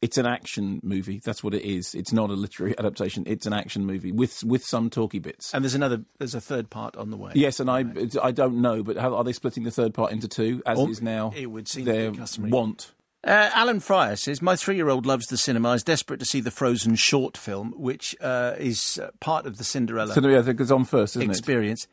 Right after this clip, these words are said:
Speaker 2: Is Cinderella," says Alan, "suitable for a three-year-old?"
Speaker 1: Um, what certificate is it? Is it Euro P G? I mean, I d-,
Speaker 2: I don't,
Speaker 1: it's
Speaker 2: I don't know. I'm, it, it's a U, I'm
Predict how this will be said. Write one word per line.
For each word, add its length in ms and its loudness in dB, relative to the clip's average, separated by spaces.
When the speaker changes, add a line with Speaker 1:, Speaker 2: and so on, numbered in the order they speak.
Speaker 2:
Is 320 6
Cinderella," 560 2
says 240 -6
Alan, 240 -2
"suitable 600 -4
for 120 -8
a 80 -6
three-year-old?" 720 -12
Speaker 1:
Um, 300 6
what 120 2
certificate 360 0
is 100 2
it? 60 4
Is 80 4
it 40 4
Euro 280 6
P 180 2
G? 320 0
I 60 8
mean, 120 10
I 100 8
d-, 160 -4
Speaker 2:
I 80 -6
don't, 140 -2
Speaker 1:
it's 200 -4
Speaker 2:
I 60 -2
don't 160 -4
know. 160 0
I'm, 300 2
it, 140 -6
it's 220 -8
a 60 -4
U, 520 -8
I'm 160 -8